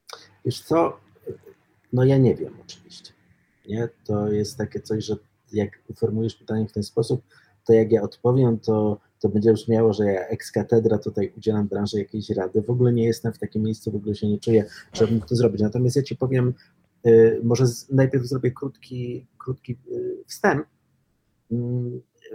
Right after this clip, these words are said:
potem powiem, w jakim rytmie ja teraz pracuję i co ja u siebie za-, zaobserwowałem. To będzie, zacznie się nie na temat, ale będzie na temat, nie? Y, bo, ym, y, ja przez ostatnie, y,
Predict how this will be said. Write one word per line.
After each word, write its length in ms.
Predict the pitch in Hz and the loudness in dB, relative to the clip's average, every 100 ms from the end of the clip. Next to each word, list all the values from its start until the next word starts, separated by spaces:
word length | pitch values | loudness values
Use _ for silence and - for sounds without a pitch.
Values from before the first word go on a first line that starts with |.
| 131 | -8
potem 220 | 131 147 | -4 -2
powiem, 380 | 135 135 135 135 | -2 0 0 0
w 80 | 117 | -2
jakim 300 | 139 - 135 | -4 0 0
rytmie 280 | 135 139 139 | 0 0 -2
ja 80 | 131 | 0
teraz 280 | 131 127 - | -2 -4 -4
pracuję 520 | 127 123 151 139 135 | -6 -6 -4 -2 -2
i 80 | 131 | -2
co 120 | 135 | -2
ja 100 | 127 | -2
u 100 | 127 | -2
siebie 260 | 127 123 | -4 -4
za-, 460 | 110 117 113 113 117 _ _ - | -2 -2 0 -2 -6 _ _ -4
zaobserwowałem. 800 | 117 117 - 117 113 101 71 85 | 0 0 -2 0 0 0 -4 -6
To 100 | 120 | -2
będzie, 560 | 123 135 127 120 117 113 - _ - | 2 2 2 2 0 -4 -12 _ -10
zacznie 380 | 123 156 - 151 | -2 -2 0 -2
się 120 | 147 | 0
nie 140 | 165 | 0
na 120 | 185 170 | 0 0
temat, 320 | 156 151 135 | -2 -2 -2
ale 160 | 131 | -4
będzie 240 | 131 131 131 | -2 -2 -2
na 100 | 117 | -2
temat, 420 | 101 - - _ _ - _ - | -6 -8 -16 _ _ -20 _ -6
nie? 140 | 127 143 - - - - - 113 | -6 -6 -14 -20 -20 -20 -4 4
Y, 400 | 113 117 117 - _ - 107 135 | 6 6 4 -2 _ -20 -12 -4
bo, 320 | 131 127 127 131 131 - | -2 0 -2 -6 -8 -8
ym, 420 | 113 120 120 117 120 117 - - - _ _ _ _ _ _ _ - | -8 -6 -6 -6 -8 -8 -14 -18 -20 _ _ _ _ _ _ _ -2
y, 440 | 113 113 110 107 - | 0 2 0 -2 -8
ja 280 | 113 123 165 | -6 0 0
przez 260 | 170 170 147 | -2 -8 -8
ostatnie, 800 | 143 151 - 143 135 127 123 117 - | -8 -10 -8 -6 -4 -4 -4 -8 -10
y, 180 | 113 | -10